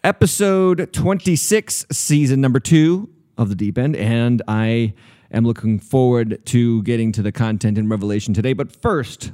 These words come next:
a little bit of news, as we like to do here on The Deep End every week.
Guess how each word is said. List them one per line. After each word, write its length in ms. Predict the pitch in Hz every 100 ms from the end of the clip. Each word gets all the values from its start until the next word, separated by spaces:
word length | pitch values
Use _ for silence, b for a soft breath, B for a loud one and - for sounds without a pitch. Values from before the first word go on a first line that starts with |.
| -
a 60 |
little 180 | 123 131
bit 140 | 127
of 60 | 131
news, 380 | 139 165 180 143
as 120 | 127
we 80 | 143
like 160 | 131
to 80 | 117
do 220 | 113 139
here 220 | 117 135 135
on 100 | 120
The 60 |
Deep 200 | 113 123
End 140 | 123 113
every 180 | 107 110
week. 300 | 147 -